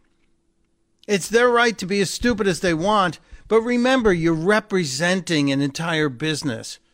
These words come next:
a very profitable business, a business that is the, the biggest billionaire boys club I can think of. All those owners of those football teams,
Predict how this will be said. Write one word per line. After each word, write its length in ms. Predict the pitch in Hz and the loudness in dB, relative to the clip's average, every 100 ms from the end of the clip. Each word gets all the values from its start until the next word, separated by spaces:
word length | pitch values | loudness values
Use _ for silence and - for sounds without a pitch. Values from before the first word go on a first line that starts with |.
| _ _ _ | _ _ _
a 60 | 160 | -4
very 320 | 190 226 226 | 0 2 0
profitable 840 | - - 220 226 - 214 170 165 | -2 -2 2 2 4 2 4 2
business, 760 | 135 165 151 - 135 127 - - _ _ _ _ _ _ _ _ _ _ - | 2 0 0 -2 -8 -10 -16 -20 _ _ _ _ _ _ _ _ _ _ -8
a 100 | 165 | -2
business 500 | 190 220 214 220 - | 2 2 2 -2 0
that 280 | 180 156 156 | 0 0 -2
is 340 | 170 165 151 | -4 -2 -2
the, 320 | 160 147 147 | 0 0 0
the 400 | 135 135 151 156 | -2 -10 -10 -6
biggest 440 | 143 214 226 160 135 | -2 0 0 -2 -2
billionaire 520 | 185 202 190 185 175 | 0 2 0 2 0
boys 420 | 147 156 180 165 | 0 0 0 0
club 380 | - 170 165 151 | -2 0 2 2
I 140 | 151 | 0
can 180 | 147 147 | 0 -6
think 420 | 131 - 202 185 | -6 -6 -4 -2
of. 320 | 143 123 - _ _ - | -2 -4 -8 _ _ -6
All 240 | 180 220 | 2 4
those 320 | 233 226 170 | 4 2 0
owners 480 | 196 175 208 196 139 | -4 -2 -2 -2 -2
of 80 | 147 | -2
those 200 | 143 135 | -2 -4
football 480 | - 180 175 143 135 | -2 -2 0 -2 -2
teams, 440 | - 135 120 - | -4 -8 -10 -16